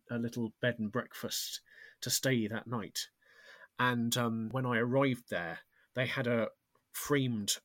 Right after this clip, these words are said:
copy of an Edward Lear poem which read, "There was an old man who said, 'How shall I flee from this horrible cow?'" Well, that's how it began. And it seemed, yes. Yes, after I'd been walking for about, um, a month,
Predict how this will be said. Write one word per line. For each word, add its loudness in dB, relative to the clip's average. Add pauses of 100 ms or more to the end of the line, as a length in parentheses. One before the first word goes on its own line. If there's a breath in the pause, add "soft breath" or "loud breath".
copy -2
of -8
an -4
Edward -2
Lear 2
poem -8
which -6
read, -2 (500 soft breath)
"There 0
was -2
an -2
old -4
man 0
who -8
said, -2
'How -4
shall -4
I -6
flee -2
from -8
this -4
horrible -4
cow?'" -6
Well, -10
that's -4
how -4
it -10
began. -6
And -16
it -8
seemed, -2 (240)
yes. -4 (260)
Yes, -2
after -2
I'd -2
been 0
walking -2
for -6
about, -4 (400)
um, -4 (160)
a -6
month, -4